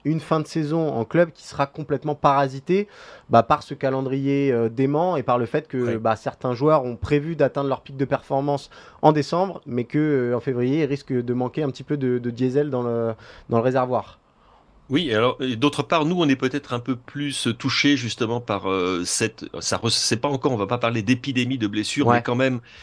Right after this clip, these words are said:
Speaker 2: euh, ça commence à devenir un petit peu inquiétant parce que, euh, on, deux joueurs vont manquer, euh, Ben Chilwell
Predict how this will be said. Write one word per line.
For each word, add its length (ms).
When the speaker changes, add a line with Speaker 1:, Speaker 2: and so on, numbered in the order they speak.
Speaker 2:
euh, 840
ça 400
commence 300
à 40
devenir 260
un 80
petit 140
peu 100
inquiétant 400
parce 180
que, 320
euh, 580
on, 140
deux 240
joueurs 260
vont 140
manquer, 560
euh, 420
Ben 200
Chilwell 520